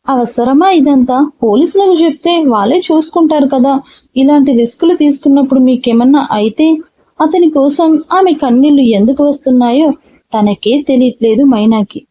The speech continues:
ఆమె కన్నీళ్లు తుడుస్తూ, "నాకేం కాలేదు గాని నువ్వేంటిక్కడ, హాస్పిటల్కి ఎందుకు వచ్చావు?" అని అడిగాడు సామ్రాట్.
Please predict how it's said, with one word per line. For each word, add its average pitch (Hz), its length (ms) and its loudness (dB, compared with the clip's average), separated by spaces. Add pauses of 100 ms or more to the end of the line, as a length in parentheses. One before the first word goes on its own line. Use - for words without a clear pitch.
(340)
ఆమె 349 160 2
కన్నీళ్లు 226 480 0
తుడుస్తూ, 254 580 -2 (160)
"నాకేం 226 420 0
కాలేదు 269 420 0
గాని 254 440 0 (280)
నువ్వేంటిక్కడ, 285 760 2 (180)
హాస్పిటల్కి 294 500 0
ఎందుకు 277 220 2
వచ్చావు?" 262 420 -2 (400)
అని 359 260 0
అడిగాడు 269 400 0
సామ్రాట్. 240 600 -2